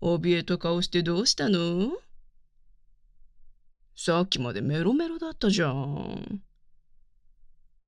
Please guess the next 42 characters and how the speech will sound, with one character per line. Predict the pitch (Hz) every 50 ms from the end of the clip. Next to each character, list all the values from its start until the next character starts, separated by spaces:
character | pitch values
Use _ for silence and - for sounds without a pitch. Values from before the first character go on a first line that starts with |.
| _ _ _ _ _
私 | - 156 151 147 147 156 156 - 165
怖 | - - - 277 311 302 277
く | - - 202
な | 202 233 285 339
い | 320
サ | - - 202 190
キ | 196 180
ュ | 151
バ | 135 131
ス | 139 - 131
だ | 101 98 90
よ。 | 85 87 - - - 330 392 453 480 - - - - _ - - - _ _ _ _ _ - - _ _ - - - - _ - - - _ _ _ _ - - - 151
大 | 156 156 156 151 165 202 247 269
丈 | 254 - 247 233 208
夫、 | 170 - 127
大 | 135 147 139 170 226 285 330
丈 | 330 - 349 349 339
夫。 | 269 208 160 156 143 123 120 107 - - - - - - - - _ _ _
怖 | - 180 175 185 240 294 330
が | - 381 381
ら | 370 392
な | 381 339 285 277
く | -
て | - - 165
も。 | 143 139 139 131 131 127 131 - - - - - - 180 190 190 - - - - - - - - - - - - _ _ _ - - - _ _ - - - - - - - - _ _ _ _ _ - -
ち | - - 160
ゃ | 151
ん | 151 151 151 151 151 147 151 156 160 160 160 160 165 156
と | - 175 170 165
お | 165 170
兄 | 170 170 180 180
さ | 185 - 175 160
ん | 135 131
を | 160
気 | - - 160 165
持 | 165 180 196
ち | 196 196 202
よ | 220 214
く | 208 - 202
さ | 196 - 175
せ | 185 - - 208 202
て、 | - - 233 233